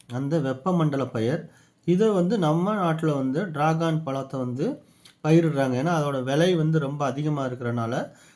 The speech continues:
so இதை வந்து, அதுவும் தண்ணி வசதி இல்லாத இடத்துல, வறண்ட பூமியில வந்து இது நல்லா வருது. டிராகன்றது வந்து அதோட வெளிப்புற தோற்றத்தை வந்து தாமரை ஒத்து இருக்குது இல்லையா?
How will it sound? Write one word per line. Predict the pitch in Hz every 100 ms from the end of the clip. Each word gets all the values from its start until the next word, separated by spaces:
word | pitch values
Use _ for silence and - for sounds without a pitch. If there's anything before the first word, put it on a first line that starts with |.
| _
so | - 175
இதை | 160 156 170
வந்து, | 160 170
அதுவும் | 147 165 160
தண்ணி | 143 160
வசதி | 160 156 160 143
இல்லாத | 143 147 139
இடத்துல, | 131 135 135 143 - - _ _ _ _ _ -
வறண்ட | 135 139 143 160
பூமியில | 151 143 139 131
வந்து | 127 120 160 247 - - -
இது | 165 165
நல்லா | 143 139 147 131
வருது. | 123 120 113
டிராகன்றது | 139 180 180 180 175 156 147
வந்து | 139 147 240 277 - _
அதோட | 135 147 156 143 135
வெளிப்புற | 156 208 202 196
தோற்றத்தை | 165 - 175 180 170 165
வந்து | 143 143 180
தாமரை | - 143 170 185 180 160 151
ஒத்து | 143 143 165
இருக்குது | 143 127
இல்லையா? | 123 120 131 156